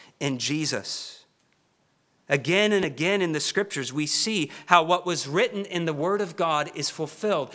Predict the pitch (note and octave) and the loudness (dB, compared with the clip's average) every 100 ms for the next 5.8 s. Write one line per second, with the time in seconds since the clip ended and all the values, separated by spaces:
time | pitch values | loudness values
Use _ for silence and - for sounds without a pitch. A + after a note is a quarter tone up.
0 | - - F#3+ G#3 G3 G#3 G#3 G3+ F#3 D3 | -18 0 2 4 2 2 2 2 0 -2
1 | E3 C#3 A#2 G#2 - F#3 - G3 - - | -4 -4 -6 -10 -4 -2 0 0 -2 -6
2 | D#3 F3 G#3 A#3+ A#3+ A#3+ G#3+ F#3 - A#3 | 0 4 4 4 -2 0 0 0 0 2
3 | A3 F#3 E3 G#2 - - - - - E3+ | 2 0 -2 -2 -2 -2 -4 -10 0 4
4 | A3+ C4+ - A#3+ - G#3 F#3 D#3 - G3 | 4 2 0 0 0 -2 0 0 0 0
5 | F#3 - - A3+ D#3+ - - | -2 -4 -2 0 0 -2 -6